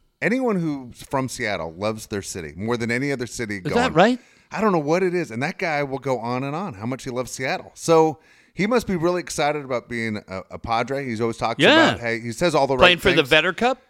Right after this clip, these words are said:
Speaker 1: But he's sitting there sharing a building with the Mariners.
Speaker 2: Yeah.
Speaker 1: Like thinking, "I wish I was over there. This
Speaker 2: Uh,
Speaker 1: is my team.
Speaker 2: boy,
Speaker 1: This
Speaker 2: I
Speaker 1: is my city." He, that guy loves Seattle more than anybody.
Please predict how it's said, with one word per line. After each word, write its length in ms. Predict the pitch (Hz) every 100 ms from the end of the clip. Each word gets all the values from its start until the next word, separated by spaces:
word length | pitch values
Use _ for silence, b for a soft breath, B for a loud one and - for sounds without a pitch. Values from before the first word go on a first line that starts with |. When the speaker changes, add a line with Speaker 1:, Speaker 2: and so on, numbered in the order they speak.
| _ -
Speaker 1:
But 140 | 160
he's 180 | 214 220
sitting 300 | 202 202 147
there 280 | 135 135 135
sharing 360 | - 170 160
a 40 | 143
building 320 | 165 156 123
with 120 | 113
the 60 | 123
Mariners. 500 | 139 120 - - - _ -
Speaker 2:
Yeah. 360 | 143 370 415 147
Speaker 1:
Like 160 | 143
thinking, 240 | 165 147 127
"I 80 |
wish 240 | 131 147 -
I 60 |
was 120 | 147 156
over 160 | 165
there. 320 | 226 320 - _ _ _ _
This 180 | - 220
Speaker 2:
Uh, 60 | 196
Speaker 1:
is 80 |
my 160 | 190 202
team. 380 | 208 285 285 - _ _ _ _ _ _ _ _ -
Speaker 2:
boy, 240 | 151 180
Speaker 1:
This 160 | 170 196
Speaker 2:
I 40 |
Speaker 1:
is 100 | 190
my 140 | 190 196
city." 360 | - 320 180 - -
He, 100 | 151
that 180 | 208
guy 180 | 240 202
loves 360 | 147 135 147 147
Seattle 420 | 165 165 196 151
more 220 | 147 156
than 140 | 151 165
anybody. 380 | 359 151 71